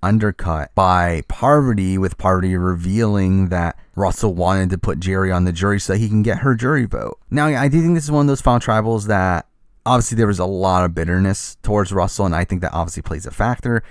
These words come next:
It's obviously much easier to give a better performance when the jury is a lot easier on you. As when the jury is very harsh on you, you're obviously gonna be more defensive, you're gonna be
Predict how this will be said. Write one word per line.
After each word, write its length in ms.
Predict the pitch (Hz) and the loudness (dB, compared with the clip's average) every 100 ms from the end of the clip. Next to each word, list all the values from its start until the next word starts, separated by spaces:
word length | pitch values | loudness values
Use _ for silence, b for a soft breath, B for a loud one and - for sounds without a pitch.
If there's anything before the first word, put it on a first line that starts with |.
| b - | b 0
It's 80 | |
obviously 260 | 101 98 107 | 2 2 0
much 260 | 92 90 - - | 0 -2 -6 -6
easier 420 | 104 110 98 101 | -4 -2 -2 -2
to 140 | 87 | -2
give 200 | 90 95 - | -4 -4 -4
a 100 | 90 | -8
better 320 | 85 90 90 | -4 -4 -2
performance 760 | - - - 107 101 92 - - b | -4 -6 0 2 2 2 -2 -10 b
when 160 | 104 | 0
the 80 | 104 | 0
jury 680 | 90 - 101 101 101 92 82 - | 0 0 2 4 2 -2 -6 -6
is 440 | 101 98 95 87 | -2 0 0 -2
a 40 | |
lot 220 | 87 95 - | -4 -4 -2
easier 500 | 127 147 107 95 65 | 0 0 0 -2 -4
on 240 | 67 65 55 | -4 -6 -10
you. 360 | 52 50 - - | -12 -14 -16 -6
As 420 | 120 110 107 98 | -2 0 0 -2
when 380 | 101 104 101 98 | 0 2 2 2
the 100 | 98 | 0
jury 220 | 95 101 | 0 -2
is 80 | 87 | -2
very 180 | 82 76 | -2 -4
harsh 440 | - 127 180 - | -2 0 0 0
on 200 | 117 92 | -2 -2
you, 140 | 90 95 | -2 -2
you're 200 | 104 82 | -2 -2
obviously 220 | 80 85 | -4 -4
gonna 120 | 85 82 | -6 -4
be 100 | 82 | -4
more 200 | 78 - | -4 -4
defensive, 640 | - 110 120 123 117 104 | -2 -2 0 0 -2 -2
you're 160 | 78 85 | -6 -4
gonna 180 | 85 76 | -4 -4
be 300 | 80 76 | -6 -8